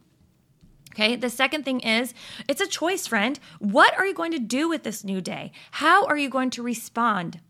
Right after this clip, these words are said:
instead of react? How are you going to spend your time? What things are you going to prioritize? And I say this because I know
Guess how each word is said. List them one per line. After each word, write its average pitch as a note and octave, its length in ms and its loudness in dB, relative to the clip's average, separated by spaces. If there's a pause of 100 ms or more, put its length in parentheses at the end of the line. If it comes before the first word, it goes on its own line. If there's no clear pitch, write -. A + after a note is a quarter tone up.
(120)
instead A3+ 340 0
of A#3+ 80 -4
react? G#3+ 460 -2 (240)
How C#4 180 0
are D#4 80 2
you E4 120 2
going C4 180 -2
to B3+ 80 -2
spend B3 340 -2
your A#3+ 120 -2
time? G3+ 440 -6 (200)
What C#4 360 0
things D4+ 280 -4
are - 100 -8
you B3+ 120 -4
going A#3 240 -2
to A#3 100 -6
prioritize? G#3+ 880 -4 (360)
And B3 100 2
I E4 80 2
say E4+ 220 -4
this C5+ 140 0
because F#4 360 -2
I C4+ 100 2
know C4 460 2